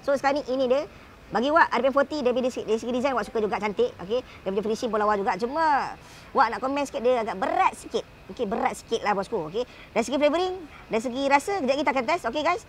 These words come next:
inilah dia, Smoke R P M. Jom kita tengok pula overall. So guys,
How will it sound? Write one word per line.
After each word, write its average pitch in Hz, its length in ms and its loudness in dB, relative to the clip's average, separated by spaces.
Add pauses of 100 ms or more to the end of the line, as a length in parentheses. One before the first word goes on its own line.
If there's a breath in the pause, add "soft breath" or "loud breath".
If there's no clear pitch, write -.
(200)
inilah 240 240 2
dia, 202 160 2
Smoke 233 240 -2
R 214 80 0
P - 80 0
M. 165 160 -4
Jom 285 160 6
kita 240 160 0
tengok 240 160 2
pula 220 120 4 (680)
overall. 233 320 4 (640)
So 214 80 6
guys, 254 240 8